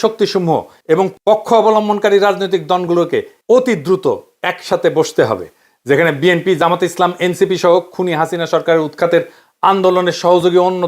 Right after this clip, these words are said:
দলগুলোর ঐক্যবদ্ধভাবে ফ্যাসিবাদের দোসর এবং ইন্ডিয়ার এজেন্ট জাতীয় পার্টি এবং চোদ্দ দলকে নিষিদ্ধ করার কর্মসূচি দিতে হবে। আজকের এই হামলা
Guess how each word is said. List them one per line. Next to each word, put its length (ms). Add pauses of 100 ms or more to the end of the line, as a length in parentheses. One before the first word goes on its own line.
দলগুলোর 380 (340)
ঐক্যবদ্ধভাবে 800
ফ্যাসিবাদের 480 (100)
দোসর 280 (280)
এবং 100 (140)
ইন্ডিয়ার 360
এজেন্ট 220 (320)
জাতীয় 340
পার্টি 200
এবং 100 (120)
চোদ্দ 200 (120)
দলকে 280
নিষিদ্ধ 260 (100)
করার 260
কর্মসূচি 500
দিতে 200
হবে। 160 (640)
আজকের 360
এই 120
হামলা 240